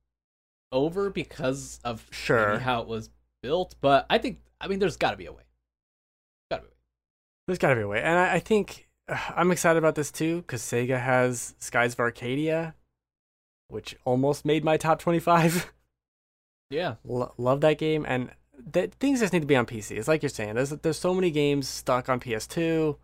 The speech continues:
Speaker 2: or P S one or, or, or GameCube even, like, that just, there's no way to do it. And I'm not gonna, like, where am I gonna find a GameCube? <laughs> Where am I gonna find a P S two to play this and buy a memory card? And,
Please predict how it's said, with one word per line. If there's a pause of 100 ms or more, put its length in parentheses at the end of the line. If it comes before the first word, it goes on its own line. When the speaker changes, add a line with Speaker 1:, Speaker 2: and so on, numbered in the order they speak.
(500)
Speaker 2:
or
P
S
one
or,
or,
or
GameCube
even,
like, (600)
that
just, (400)
there's
no
way
to (180)
do
it.
And
I'm
not
gonna, (160)
like,
where
am
I
gonna
find
a
GameCube?
<laughs>
Where
am
I
gonna
find
a
P
S
two
to
play
this
and
buy
a
memory
card?
And,